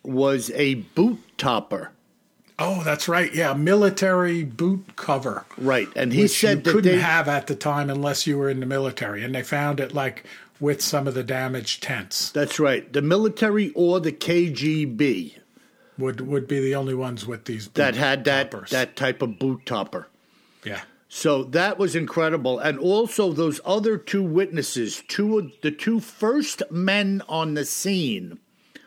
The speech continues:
Speaker 1: said there were large footprints in the snow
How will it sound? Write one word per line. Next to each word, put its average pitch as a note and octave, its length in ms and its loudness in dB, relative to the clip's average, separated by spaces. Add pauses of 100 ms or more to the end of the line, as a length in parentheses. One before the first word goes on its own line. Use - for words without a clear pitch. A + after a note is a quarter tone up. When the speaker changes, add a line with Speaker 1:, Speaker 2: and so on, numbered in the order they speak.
(320)
Speaker 1:
said F3 380 0
there F3 140 2
were D3+ 100 2
large F3+ 880 0 (140)
footprints - 1080 -2
in C#3 160 -2
the B2+ 100 -2
snow B2 720 -2